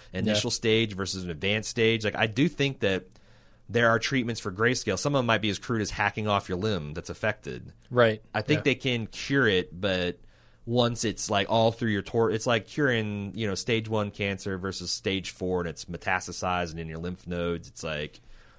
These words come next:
Speaker 2: Yeah.
Speaker 1: you know.
Speaker 2: No, they made that explicit. They said, "You've waited a long time. You could have chopped the arm off or whatever a,
Speaker 1: Yeah.
Speaker 2: an episode ago."
Speaker 1: Right. Uh, Stephanie R.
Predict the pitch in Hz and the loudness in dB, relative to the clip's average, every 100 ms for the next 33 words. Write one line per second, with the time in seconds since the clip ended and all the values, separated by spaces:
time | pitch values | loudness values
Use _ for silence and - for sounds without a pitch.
0 | - 160 - 101 92 82 80 151 165 165 | 0 0 2 -2 -2 -2 0 4 4 6
1 | 151 135 120 - 151 - 113 107 - 123 | 6 6 2 2 2 2 0 -2 2 2
2 | 117 117 113 113 110 110 107 104 117 110 | 2 0 2 2 4 2 2 2 0 0
3 | 107 104 - 104 - 107 - 107 107 104 | 0 -4 -6 -6 0 0 0 -4 -2 -2
4 | 101 - 107 104 104 101 - _ _ _ | -2 -2 0 0 0 -4 -8 _ _ _
5 | 117 85 76 135 113 110 107 110 110 110 | -8 -6 -4 -2 -2 -4 -6 -6 -6 -4
6 | 110 - - - - 85 80 73 - _ | -6 -8 -16 -20 -10 -6 -4 -4 -8 _
7 | _ - _ _ - - 110 107 107 104 | _ -20 _ _ -20 -4 2 4 4 2
8 | - 156 - 151 120 104 87 78 76 | 2 2 2 0 4 4 4 0 -4